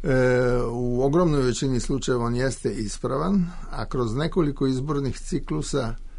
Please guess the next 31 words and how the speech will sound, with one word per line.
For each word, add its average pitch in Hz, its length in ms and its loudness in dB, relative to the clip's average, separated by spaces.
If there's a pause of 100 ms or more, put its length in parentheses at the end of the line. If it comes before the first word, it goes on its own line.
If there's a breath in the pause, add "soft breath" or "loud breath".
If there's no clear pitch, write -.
(100)
stvari 135 440 0
nekako 120 420 -4
dolaze 120 440 0
na 120 140 -4
svoje 113 300 -4
mesto, 117 480 -4
recimo 104 500 -6
za 104 160 -6
deset 113 380 -6
do 107 100 -6
petnaest 117 460 -6
godina, 113 420 -2
samo 101 260 -6
što - 180 -10
su - 180 -4
ljudi 120 300 0
naravno 107 500 -4 (420 loud breath)
nestrpljivi, 147 800 2
svi 147 220 -2
se 127 200 0
žure, 156 400 2
institucije 127 720 -2
postoje, 123 560 -2 (400 loud breath)
mi 135 160 2
evo 123 240 2
slavimo 123 420 0
sada 120 260 -4
sto 123 220 -4
sedamdeset 117 540 -4
pet 117 180 -4
godina, 156 480 0